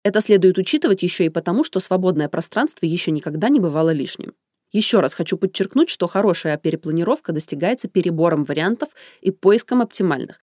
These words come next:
Чтобы найти приемлемый вариант было проще, заказчики должны заблаговременно определиться с приоритетами, и будет лучше, если они смогут разумно оценить соответствие своих желаний помещению.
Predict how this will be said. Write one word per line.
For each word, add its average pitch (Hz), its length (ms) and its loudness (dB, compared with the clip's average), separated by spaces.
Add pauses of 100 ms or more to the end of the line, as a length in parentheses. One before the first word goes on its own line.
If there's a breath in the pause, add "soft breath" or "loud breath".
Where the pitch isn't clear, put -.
Чтобы 196 240 2
найти 214 240 2
приемлемый 175 560 2
вариант 151 340 0
было 147 180 0
проще, 214 380 -2
заказчики 190 560 -2
должны 165 320 0
заблаговременно 202 680 2
определиться 156 520 -4
с - 60 -10
приоритетами, 156 680 -2
и - 140 -4
будет 175 320 -2
лучше, 240 300 -2
если 160 240 -2
они 160 180 -2
смогут 208 320 -2
разумно 226 420 0
оценить 165 460 -2
соответствие 156 640 -4
своих 151 280 -4
желаний 190 380 0
помещению. 165 680 -4